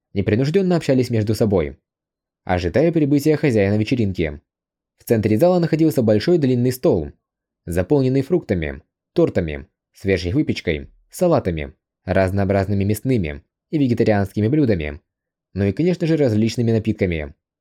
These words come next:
Глядя на сцену, развернувшуюся внутри этой виллы, было сложно себе представить,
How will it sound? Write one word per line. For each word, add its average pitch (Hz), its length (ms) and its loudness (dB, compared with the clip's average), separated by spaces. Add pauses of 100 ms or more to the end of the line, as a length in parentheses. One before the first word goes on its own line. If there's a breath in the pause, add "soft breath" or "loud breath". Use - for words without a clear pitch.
(200)
Глядя 175 360 4
на 175 100 2
сцену, 156 240 2
развернувшуюся 135 720 0
внутри 135 300 0
этой 98 240 -2
виллы, 110 500 0 (540)
было 196 300 2
сложно 127 340 2
себе 113 180 -2
представить, 107 560 -2